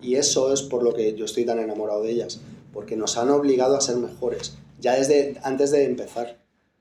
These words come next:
O sea, lo fácil hubiera sido, "Venga, sí, rodamos, pum, cuentas la historia y fuera", pero no.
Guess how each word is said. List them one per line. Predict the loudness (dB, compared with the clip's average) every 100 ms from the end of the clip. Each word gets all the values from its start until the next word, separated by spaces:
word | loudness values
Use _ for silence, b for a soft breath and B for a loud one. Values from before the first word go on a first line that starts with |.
| _ -20 _ _ _ _
O |
sea, | -2
lo | 0 4
fácil | 4 6 6
hubiera | 6 6
sido, | 6 4
"Venga, | 6 4 4
sí, | 4 2
rodamos, | 2 2 2 2 0 0
pum, | 2 4
cuentas | 4 4 2
la |
historia | 2 2 2
y | 2
fuera", | 0 0 -2
pero | -8 -16
no. | -18